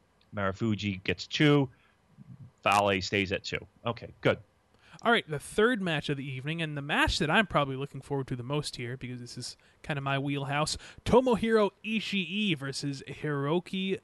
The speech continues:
Speaker 2: Goto. Um, I'm going Ishii on this one.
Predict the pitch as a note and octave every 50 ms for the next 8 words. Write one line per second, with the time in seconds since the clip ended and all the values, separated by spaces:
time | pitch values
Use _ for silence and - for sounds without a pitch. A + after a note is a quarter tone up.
0 | D3+ D3 B2 - C#3 C#3 E3 F3+ - - - C#3 B2 A#2 A2+ A#2 B2 - C3+ C3
1 | C3+ C3+ C#3 C#3 C#3 C#3 - - D#3 F#3+ F#3 A3 A3+ A#3 B3 A#3+ G#3 A3 A3+ G#3+
2 | - B3 A3+ G#3+ F#3+ G#3 A3+ G#3+ E3+ C#3 C3+ C3+ - - - C3+ B2 A#2+ B2